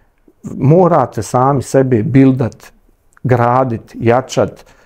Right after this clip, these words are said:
Koliko god puta da završite na podu, a završit ćete, uvijek nađite onaj posljednji atom snage da se podignete gore i uspravnog čela da nastavite svoj hod. Poručio bih svim ljudima da daju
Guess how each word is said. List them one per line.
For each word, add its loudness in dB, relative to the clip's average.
Koliko 0
god 2
puta 0
da 2
završite 0
na 0
podu, -2
a 0
završit 0
ćete, -8
uvijek 2
nađite -2
onaj -2
posljednji -4
atom -4
snage -2
da -4
se -4
podignete -2
gore 0
i 4
uspravnog 0
čela 0
da -4
nastavite -2
svoj 0
hod. 0
Poručio 0
bih -4
svim 0
ljudima 2
da -2
daju 0